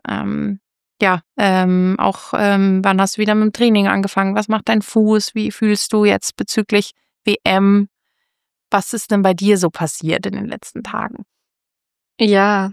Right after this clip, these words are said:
Speaker 2: also mir geht's deutlich besser. Mein Fuß sieht eigentlich echt wieder ganz normal aus.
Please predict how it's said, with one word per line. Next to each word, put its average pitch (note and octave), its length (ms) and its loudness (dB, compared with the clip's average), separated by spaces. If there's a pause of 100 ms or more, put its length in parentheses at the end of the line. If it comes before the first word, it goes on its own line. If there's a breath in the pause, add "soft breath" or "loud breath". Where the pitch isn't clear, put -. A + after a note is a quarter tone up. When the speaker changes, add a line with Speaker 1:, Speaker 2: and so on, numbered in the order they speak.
(140)
Speaker 2:
also G#3+ 240 0
mir G#3 100 2
geht's G3+ 240 0
deutlich G#3 360 0
besser. A3 500 0 (400)
Mein A#3 180 4
Fuß C4 200 2
sieht A#3+ 140 0
eigentlich A3+ 280 2
echt - 200 -2
wieder A3 160 2
ganz G3+ 220 -2
normal G3 400 0
aus. B3+ 320 0